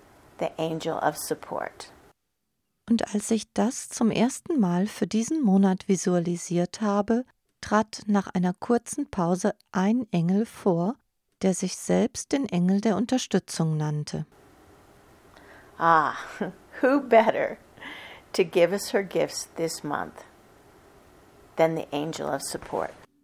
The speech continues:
Speaker 2: Wer könnte uns in diesem Monat besser ihr Geschenk geben als der Engel der Unterstützung?
Speaker 1: I actually recognized her.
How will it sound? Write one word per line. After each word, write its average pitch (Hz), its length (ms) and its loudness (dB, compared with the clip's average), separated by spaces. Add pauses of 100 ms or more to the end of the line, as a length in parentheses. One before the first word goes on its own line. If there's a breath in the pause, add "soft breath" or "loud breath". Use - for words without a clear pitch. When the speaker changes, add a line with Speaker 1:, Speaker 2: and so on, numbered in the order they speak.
(560)
Speaker 2:
Wer 294 180 4
könnte 254 460 -2
uns 202 200 0
in 175 160 -2
diesem 277 340 -2
Monat 180 500 0 (100)
besser 254 440 0
ihr 196 140 -2
Geschenk 190 540 -2 (120)
geben 196 400 0 (320)
als - 220 -4
der - 220 0
Engel 185 300 0
der - 180 -2
Unterstützung? 160 880 -4 (1400)
Speaker 1:
I 214 40 8
actually 247 440 6
recognized 165 720 -4
her. - 160 -10